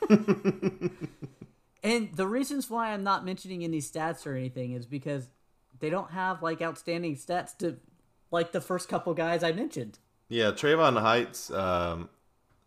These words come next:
Speaker 2: the thing I saw about him was he averaged twenty-three point four yards per catch in college, but he only had, like, a handful of catches. So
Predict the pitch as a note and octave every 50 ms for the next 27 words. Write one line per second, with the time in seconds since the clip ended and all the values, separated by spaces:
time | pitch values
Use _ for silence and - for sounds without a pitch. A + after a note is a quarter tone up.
0 | _ - F#2+ F#2 - - A2 A2 G#2+ G2+ G2 - - G#2+ G2 F#2+ F#2 F#2+ F2+ F2
1 | F#2+ F#2 F#2 F2+ F2+ F2 E2+ D#2+ - - - - - - - - _ _ _ -
2 | G#2+ G2 D#2+ F2 F#2 F#2 F2+ F#2 F2+ F2 E2+ - - - - A2 G#2+ G#2 G2+ F#2+
3 | - - F#2 F#2+ F#2+ F#2 F2 - - F#2+ F2+ F2 D2 - - G2 F#2+ F#2+ F#2 F2+
4 | F2 F2 E2+ E2+ F2 F2 F2 E2+ E2+ - - F#2 E2+ - - E2 D#2 D2 - -
5 | - - - _ _ _ _ - E2 E2 - - C#2+ C2 B1 A#1+ - - - -
6 | _ _ _ _ _ _ _ _ _ _ - - G2 G2 G2+ F#2+ F#2 F#2 F#2 F2
7 | F2 F2 E2+ E2+ E2 D#2+ D#2+ D#2 D#2 D#2 D2+ - _ _ _ _ _ _ - E2+
8 | F2+ F2+ E2+ D#2+ D2 - D#2+ D2+ C#2+ C#2 - C#2 C2 B1 - - - - - -
9 | _ _ - - - - A1 A#1 -